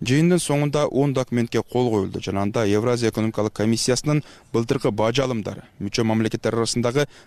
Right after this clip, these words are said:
рыноктук атаандаштыктын сакталышы боюнча отчет угулду. Ошондой эле бирдиктүү дары-дармек, медициналык каражаттар рыногун түзүү,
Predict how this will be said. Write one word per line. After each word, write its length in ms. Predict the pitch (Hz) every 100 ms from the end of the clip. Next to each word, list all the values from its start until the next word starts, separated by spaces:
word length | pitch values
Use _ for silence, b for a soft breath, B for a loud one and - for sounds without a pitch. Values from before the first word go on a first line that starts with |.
| B
рыноктук 480 | 117 139 147 - 131
атаандаштыктын 520 | 117 123 123 - 123
сакталышы 480 | - - 123 123 123
боюнча 480 | 120 110 107 131 123
отчет 460 | 104 104 - 113
угулду. 340 | 135 123 101 90 b b b _
Ошондой 400 | 92 107 107 123
эле 140 | 139 139
бирдиктүү 400 | 117 117 - 110
дары-дармек, 640 | 101 104 101 98 120 139 B B B
медициналык 500 | 110 127 - 147 143
каражаттар 480 | - 117 117 - 110
рыногун 320 | 113 107 107 90
түзүү, 380 | 104 120 147